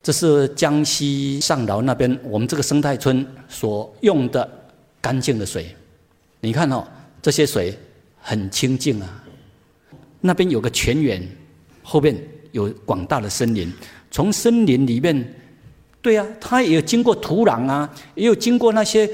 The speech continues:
腐朽的树木、树叶啊，但是那些都不会污染水，那些都不会污染水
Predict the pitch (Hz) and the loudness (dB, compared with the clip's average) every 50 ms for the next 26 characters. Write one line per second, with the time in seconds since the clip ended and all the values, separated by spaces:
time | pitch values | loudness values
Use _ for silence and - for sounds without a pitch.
0 | - - - - - - 196 247 - - 151 143 143 156 - - - 247 214 208 | -6 -12 -16 -8 -2 2 2 2 4 4 4 4 4 2 2 2 2 4 4 4
1 | 226 208 170 - - 233 208 196 214 202 180 175 170 165 165 165 185 - - - | 4 2 2 0 0 0 2 4 4 4 4 2 0 0 -4 -8 -10 -16 -20 -20
2 | - _ _ _ _ _ _ _ _ _ _ _ - 160 147 151 - 160 - - | -20 _ _ _ _ _ _ _ _ _ _ _ -2 -2 0 0 -2 -2 -4 -4
3 | - - - - _ - 143 165 180 160 - - - - 151 147 143 143 - - | -10 -20 -20 -16 _ -2 0 2 2 2 0 -2 0 2 4 4 2 0 0 2
4 | 180 190 190 190 165 147 175 170 170 175 175 185 160 165 160 156 139 95 98 98 | 2 2 2 0 0 2 2 2 2 0 2 2 4 4 4 4 2 0 -2 -4
5 | 104 123 120 - - - - _ _ _ - - - - - 101 92 87 92 - | -6 -8 -8 -12 -16 -20 -20 _ _ _ -20 -20 -10 -8 -6 -6 -6 -6 -10 -14
6 | - - - _ _ _ _ _ _ _ _ _ _ _ _ _ _ _ _ _ | -18 -20 -20 _ _ _ _ _ _ _ _ _ _ _ _ _ _ _ _ _
7 | _ _ _ - 165 147 - 156 151 - 151 147 - 147 143 - 190 135 127 107 | _ _ _ -8 -8 -4 -4 -4 -2 -2 -2 0 0 0 0 0 -2 -4 -4 -4
8 | 95 104 104 - - | -6 -8 -8 -10 -12